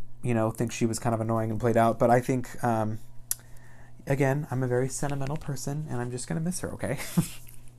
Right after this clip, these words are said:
And real quick, I do have some news for Real Housewives of Potomac. Um,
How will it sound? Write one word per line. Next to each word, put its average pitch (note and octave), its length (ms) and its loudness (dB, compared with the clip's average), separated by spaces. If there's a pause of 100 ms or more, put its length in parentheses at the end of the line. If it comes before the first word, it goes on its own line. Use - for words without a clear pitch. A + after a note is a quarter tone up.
(840)
And D3+ 280 4
real E3 80 8
quick, D#3+ 260 6
I C#3 80 4
do D3 200 4
have C#3+ 200 4
some C3 340 2
news B2+ 360 4
for B2 420 6
Real A#2+ 140 4
Housewives B2 460 4
of A2+ 100 -2
Potomac. D#3 640 4 (440)
Um, C3+ 520 8